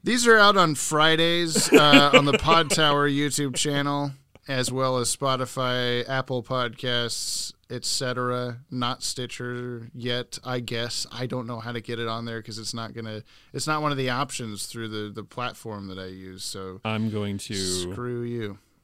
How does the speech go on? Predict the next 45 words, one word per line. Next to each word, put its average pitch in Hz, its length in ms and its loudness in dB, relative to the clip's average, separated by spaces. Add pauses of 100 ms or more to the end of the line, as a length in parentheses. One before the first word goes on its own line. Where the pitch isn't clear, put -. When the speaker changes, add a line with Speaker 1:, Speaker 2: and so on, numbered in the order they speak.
(480)
Speaker 2:
I 117 100 -4
mean, 123 200 2
you 110 100 -2
know, 113 100 -2
Speaker 1:
Yop 85 100 -6
Speaker 2:
admittedly, 120 420 4
Speaker 1:
off 123 200 4
a - 40 2
Speaker 2:
like, 101 120 2
Speaker 1:
bridge. 139 600 2 (140)
Speaker 2:
all 110 240 0
of 123 80 -6
the, 113 160 -2
all 117 240 -4
the 113 80 -6
Gimlet 107 400 -6
stuff 127 340 -6
is, 113 160 -6
like, 101 320 -8
getting 101 240 -6
off 95 180 -8
of 101 80 -12
Stitcher 104 480 -8
and 95 140 -6
just 98 220 -10
going 92 380 -6
to 92 260 -6
Spotify, 98 760 -4
and 95 80 -6
I'm 92 120 -4
like, 85 260 -8 (180)
"Shit, - 440 -14 (560)
I'm 95 120 -10
gonna 107 200 -6
have 101 320 -10
to, 98 100 -10
Speaker 1:
The 110 100 -2
Speaker 2:
like, 104 200 -6
Speaker 1:
what 110 220 -8
Speaker 2:
spend 98 120 -6
some 202 300 -2
Speaker 1:
stuff? 104 120 -10
Speaker 2:
time." 98 100 -8 (440)
Gimlet 165 380 0 (120)
Media, 170 640 2